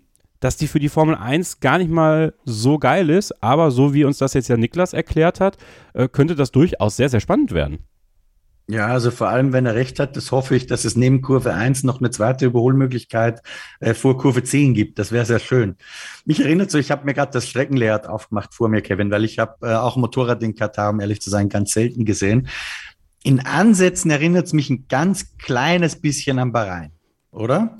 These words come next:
Speaker 1: Ja.
Speaker 2: <clears throat> So die, die lange Gerade, dann erstmal Kurve eins, zwei, das ganz ähnlich, dann geht's hoch. So, dann das Infield ist natürlich ein bisschen anders und dann kommst hinten, wo Bahrain halt die lange Gerade hat, ähm, quasi auf der rechten Seite der Streckenskizze, wenn man so möchte.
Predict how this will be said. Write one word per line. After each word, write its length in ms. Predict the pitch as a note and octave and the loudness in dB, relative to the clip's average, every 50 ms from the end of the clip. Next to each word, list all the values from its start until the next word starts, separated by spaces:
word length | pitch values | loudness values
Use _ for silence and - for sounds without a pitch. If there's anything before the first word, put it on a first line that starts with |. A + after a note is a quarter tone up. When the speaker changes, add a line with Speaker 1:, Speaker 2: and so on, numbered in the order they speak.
| - | -12
Speaker 1:
Ja. 420 | - A2+ G2+ F#2+ F2 F2+ G#2 C3+ F#3 | -8 -4 -4 -2 -2 -2 -4 -6 -4
Speaker 2:
<clears throat> 300 | - A3+ G#3+ F#3+ D#3+ C#3+ | 0 2 4 4 2 2
So 160 | - - C#3+ C3 | 0 0 0 2
die, 240 | B2+ C3 B2+ B2 | 2 2 2 2
die 120 | B2 C3 B2 | 0 -2 -2
lange 300 | A#2+ B2+ B2+ C3+ B2+ A2+ | 0 0 0 0 0 0
Gerade, 520 | A2 A2+ G2 G#2+ B2 D#3 F3 E3+ F3+ E3+ | 0 -2 -2 -2 -2 0 0 0 0 0
dann 200 | C#3 C#3 C3 C3 | 0 0 0 0
erstmal 420 | A#2+ A#2+ C3 C3 - - C3+ C3 B2+ | 0 -2 -4 -4 -2 -2 0 0 0
Kurve 320 | C3 - C3+ A#2+ C3+ G#2+ | 0 -2 -2 0 0 0
eins, 260 | G#2 A#2+ B2+ C3 - | 0 0 -2 -2 -4
zwei, 240 | - - A2+ C3 D#3+ | -4 -2 0 0 0
das 180 | E3 E3+ D#3+ - | 0 -2 -2 -2
ganz 180 | D#3+ D3 - | -2 -2 -2
ähnlich, 280 | D#3 D#3+ D3+ D3+ C#3+ - | 0 0 2 2 2 2
dann 180 | - A#2 A2 | 0 -2 0
geht's 220 | G#2 A2 A2 - - | 0 -2 -2 0 0
hoch. 260 | D3+ F3+ G#3 - - - - - - - - - - | 2 2 2 0 -2 -10 -18 -20 -20 -20 -20 -20 -14
So, 160 | - - C3+ | -2 0 0
dann 160 | C3 B2+ A#2+ A2+ | 2 2 0 -2
das 60 | - | 0
Infield 360 | G#3 E3+ F3 E3 - D3+ C3+ C3 | 2 2 2 4 2 0 0 0
ist 120 | C3 - | -2 -2
natürlich 340 | C#3+ B2+ C3 C#3+ C3+ B2 A2+ | -2 -2 0 0 0 0 0
ein 80 | A#2+ A2+ | 0 -2
bisschen 260 | A#2+ A2 - A#2 G#2+ | -2 -4 -4 -6 -6
anders 320 | F2 A2 C#3+ F3+ G#3 - | -4 -2 0 0 0 0
und 140 | E3 D3+ C3 | 0 -2 -2
dann 160 | C#3+ C#3+ D3 | -2 -2 -2
kommst 260 | - D3 C3+ B2 - - | -2 -4 -6 -6 -4 -2
hinten, 320 | E3 F3+ G3+ F3+ E3+ C#3+ | -2 -2 -2 -2 -2 0
wo 80 | D3+ C#3+ | 0 0
Bahrain 380 | C#3 C3+ A#2 A#2 B2+ D3 D3 | 0 0 0 0 0 0 0
halt 180 | D3 C#3 C3 - | -2 -2 -2 -2
die 60 | C3+ | -2
lange 240 | B2+ B2+ B2+ B2+ A#2 | 0 0 0 0 -2
Gerade 360 | - G2 G#2+ B2 D3 D#3+ D#3 | -2 -2 -2 -2 0 0 0
hat, 260 | D3+ D3+ D3+ D#3 - _ _ - - - - _ _ | 0 -2 -2 -4 -10 _ _ -20 -20 -20 -20 _ _
ähm, 560 | C3+ C3 B2+ B2+ B2+ B2+ C3 C3 C3 C3 C3 - _ | -2 0 2 2 4 4 4 4 2 0 -2 -8 _
quasi 180 | A#2+ A2 A2+ B2 | -6 -4 -4 -4
auf 80 | - | -4
der 160 | - - G#2 | -4 -4 -2
rechten 300 | G#2+ C3+ B2+ - - C3 | -2 -2 -4 0 0 0
Seite 280 | A2 A2 G#2 G#2+ - B2 | 0 2 0 0 -2 -2
der 100 | A#2 B2+ | -2 -2
Streckenskizze, 680 | B2+ - C3 C#3 - - B2 - - C#3+ C3 C3+ - C3 | -4 -4 -6 -6 -6 -6 -8 -6 -4 -6 -4 -4 -4 -2
wenn 120 | C3 B2 | -2 0
man 80 | C3 B2+ | 0 0
so 100 | A#2 B2 | 0 0
möchte. 400 | B2+ B2 C3+ C3 - - E3 E3 | 0 0 0 -2 -2 -4 -4 -4